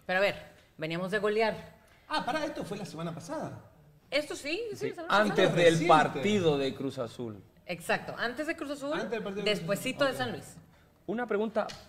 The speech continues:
Speaker 3: eh, Palencia, todo con mucho respeto, obvio. Eh, Palencia dirigió a Pumas, ¿pero él es Cruz Azulino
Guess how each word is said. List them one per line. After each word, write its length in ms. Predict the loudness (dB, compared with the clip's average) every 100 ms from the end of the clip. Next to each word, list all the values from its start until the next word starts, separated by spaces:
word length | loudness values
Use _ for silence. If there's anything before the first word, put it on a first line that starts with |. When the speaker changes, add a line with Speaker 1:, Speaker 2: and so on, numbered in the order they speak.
| -6
Speaker 3:
eh, 760 | -4 -2 -2 -2 -2 -2 -4 -4
Palencia, 400 | -4 -4 -4 0
todo 160 | 0
con 100 | 0
mucho 280 | -2 -4 -6
respeto, 400 | -6 -6 -4 -2
obvio. 320 | -2 -4 -8 -6
Eh, 120 | -6
Palencia 400 | -4 -4 -4 -4
dirigió 280 | -4 -2 -2
a 40 |
Pumas, 260 | -2 -4 -4
¿pero 160 | -4 -4
él 80 | -4
es 60 |
Cruz 240 | -8 -10 -10
Azulino 560 | -8 -6 -6 -6 -8